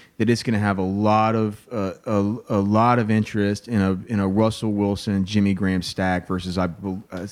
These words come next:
believe it's the Packers. I, and I've already looked at the matchup. Fantastic. So,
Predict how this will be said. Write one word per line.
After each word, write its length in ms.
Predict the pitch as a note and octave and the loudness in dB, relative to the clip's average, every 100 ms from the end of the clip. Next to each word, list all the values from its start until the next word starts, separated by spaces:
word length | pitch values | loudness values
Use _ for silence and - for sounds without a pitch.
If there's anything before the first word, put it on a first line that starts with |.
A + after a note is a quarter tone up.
| - | -4
believe 280 | A2+ A#2+ A2 | 0 2 2
it's 120 | F#2 | -2
the 100 | - | -10
Packers. 560 | - D#2+ D#2+ C2+ D#2+ E2+ | -10 -8 -8 -10 -12 -6
I, 140 | F#2+ | -4
and 200 | G2+ A2+ | -2 0
I've 100 | G2+ | 0
already 140 | G#2+ G#2+ | 2 0
looked 120 | G#2 | -2
at 60 | - | -2
the 40 | |
matchup. 540 | F#2+ F#2+ F#2 G2 F#2 - _ _ _ _ - - _ _ _ _ _ _ _ _ _ _ | 0 0 -2 -6 -8 -10 _ _ _ _ -20 -20 _ _ _ _ _ _ _ _ _ _
Fantastic. 880 | B2+ C3 A2+ A#2 G2+ G2 - G#2+ G#2 - B2+ - _ - - | 0 2 2 0 0 0 -2 -2 -2 -6 -18 -18 _ -20 -14
So, 320 | - F#2 F2 | -6 -4 -2